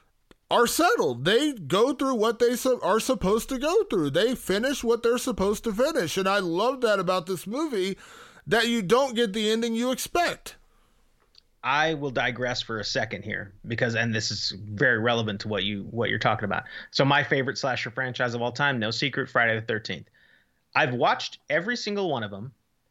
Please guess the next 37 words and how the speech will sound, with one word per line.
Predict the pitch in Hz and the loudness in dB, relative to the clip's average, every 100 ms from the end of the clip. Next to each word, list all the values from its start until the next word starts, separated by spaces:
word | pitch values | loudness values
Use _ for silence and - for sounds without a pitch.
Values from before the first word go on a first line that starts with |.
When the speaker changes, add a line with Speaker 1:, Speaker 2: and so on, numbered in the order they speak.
| _ _ - | _ _ -4
Speaker 2:
and | 143 | 0
they've | 151 | 4
all | 208 214 | 4 4
missed | 165 165 156 - - - _ _ | 2 2 0 -2 -10 -14 _ _
the | 120 | -12
point. | - 107 - - - - 165 | -8 -10 -10 -16 -20 -12 -6
Speaker 1:
<laughs> | 220 190 196 - 156 143 131 127 135 _ _ - _ 143 - - | -4 -2 -2 -4 -6 -6 -8 -10 -12 _ _ -20 _ -20 -20 -2
Speaker 2:
They've | 175 196 - | 2 2 2
all, | 208 226 175 | 2 2 2
all | 170 175 | 2 2
of | 175 | 2
them | 127 113 | -2 -4
have, | 98 85 _ _ | -8 -12 _ _
even | 180 220 240 | -6 -2 0
the | |
beginning, | 185 147 113 104 | 0 0 -2 -4
even | 143 180 | -8 -6
the | 165 | -6
first | 135 117 | -8 -8
one, | - - _ - _ - | -10 -16 _ -20 _ -4
is | 139 | 2
that | 156 156 | 4 4
at, | 175 - | 2 0
at | 180 214 | -2 0
the | |
heart | 156 214 196 175 | -4 2 2 2
of | |
it | 131 | -2
all, | 110 95 - _ _ _ _ _ _ _ _ _ _ _ _ _ | -6 -8 -16 _ _ _ _ _ _ _ _ _ _ _ _ _
Jason | 107 190 233 220 175 | -6 -2 -2 -2 -4
Voorhees | 180 175 156 147 | -2 -2 -2 -4
is | 117 | -4
a | 113 | -4
ghost | 101 160 139 - | 0 0 0 -2
story. | - 101 76 - - _ _ _ _ _ _ _ _ _ _ _ | -6 -8 -10 -12 -18 _ _ _ _ _ _ _ _ _ _ _
And | 151 156 143 117 | 0 2 0 -2
that's, | 156 214 226 - | 0 0 -2 -10